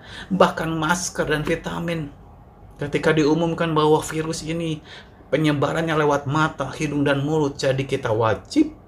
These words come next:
pakai masker. Lalu apa yang terjadi, saudara? Yes, masker-masker kosong, di apotek-apotek kosong, di toko-toko kosong.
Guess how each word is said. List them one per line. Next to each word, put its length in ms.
pakai 240
masker. 480
Lalu 160
apa 160
yang 160
terjadi, 400
saudara? 480
Yes, 480
masker-masker 880
kosong, 960
di 80
apotek-apotek 960
kosong, 480
di 80
toko-toko 640
kosong. 640